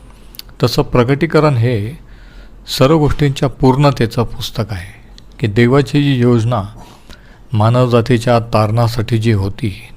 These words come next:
ती कशी पूर्ण होती हे याच्यात आपल्याला पाहायला मिळतं. परंतु याचा मुख्य विषय हा भविष्यवाणीच्या पुढे घडणाऱ्या घटना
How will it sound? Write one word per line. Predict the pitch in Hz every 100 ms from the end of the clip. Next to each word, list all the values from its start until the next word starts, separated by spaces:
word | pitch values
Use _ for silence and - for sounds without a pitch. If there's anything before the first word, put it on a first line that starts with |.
| -
ती |
कशी | 113 135 160
पूर्ण | 143 139 117 127
होती | 110 98 95 123 95 - - - - - - - - - - - - -
हे | - 147 131 - 123
याच्यात | 113 123 117
आपल्याला | 104 117 113
पाहायला | 107 101 104
मिळतं. | 104 95 - - - - - - - - - - - - - - - - - - -
परंतु | 139 156 151 151 139 156 -
याचा | 123 113 143 151 139 120 147 - - - - -
मुख्य | 131 143 - 151
विषय | 117 110 147 110 104 - - - - - - -
हा | - 131 139 147 - 120
भविष्यवाणीच्या | 110 131 - 165 139 131 120 127 113 120 - - - -
पुढे | 135 135 139
घडणाऱ्या | 110 104 117 113
घटना | 101 104 - 135